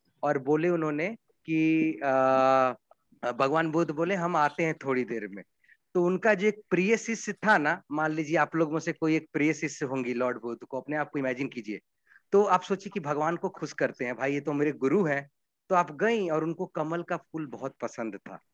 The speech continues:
भगवान बुद्ध को, तो उस जाके उस सरोवर में से कमल का फूल तोड़ के लाके रख लिए, छुपा लिए। और जैसे ही भगवान बुद्ध आए ना, तो उनको दे दिए कि फूल।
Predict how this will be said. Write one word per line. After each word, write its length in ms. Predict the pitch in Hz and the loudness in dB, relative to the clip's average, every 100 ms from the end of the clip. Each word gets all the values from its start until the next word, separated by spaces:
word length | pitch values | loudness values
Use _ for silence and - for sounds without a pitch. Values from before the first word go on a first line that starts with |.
| - | -4
भगवान 340 | 131 131 135 | -2 0 -2
बुद्ध 340 | 117 123 - 117 | -2 -6 -4 -8
को, 220 | 110 98 _ _ _ - | -8 -18 _ _ _ -6
तो 60 | |
उस 180 | 196 113 | -6 -2
जाके 500 | 165 170 170 226 202 | 0 0 -4 -2 -2
उस 220 | 151 - | -2 -6
सरोवर 360 | 160 156 160 175 | -4 -2 0 -2
में 120 | 170 | -4
से 180 | 160 175 - | -8 -10 -6
कमल 280 | 151 151 156 | -6 -4 -4
का 140 | 165 | -4
फूल 400 | 156 _ - 165 | -8 _ -6 -6
तोड़ 320 | 156 - 165 | -4 0 2
के 380 | 165 185 240 262 _ _ - | 0 0 -2 -4 _ _ -10
लाके 560 | 143 147 147 - 220 - | -4 -2 -2 -2 -4 0
रख 300 | 147 131 - | -2 -2 -8
लिए, 180 | 117 110 | -10 -8
छुपा 340 | - - 143 | 0 4 4
लिए। 280 | 123 101 80 _ _ _ _ _ | 4 -2 -14 _ _ _ _ _
और 180 | 147 156 | -2 -2
जैसे 340 | 131 160 - | 2 0 0
ही 200 | 180 220 | -4 -2
भगवान 440 | 208 156 160 175 180 | -2 -2 0 0 0
बुद्ध 240 | 147 175 | 0 2
आए 200 | 151 147 | 2 2
ना, 220 | 131 151 185 _ _ _ | 2 -2 -4 _ _ _
तो 80 | 180 | -2
उनको 580 | 160 156 156 160 214 247 _ _ _ _ _ _ _ _ _ _ _ 156 | 2 0 0 0 0 0 _ _ _ _ _ _ _ _ _ _ _ 4
दे 140 | 170 | 6
दिए 220 | 160 143 | 6 4
कि 120 | 113 123 | 2 -4
फूल। 320 | - 123 | -6 -6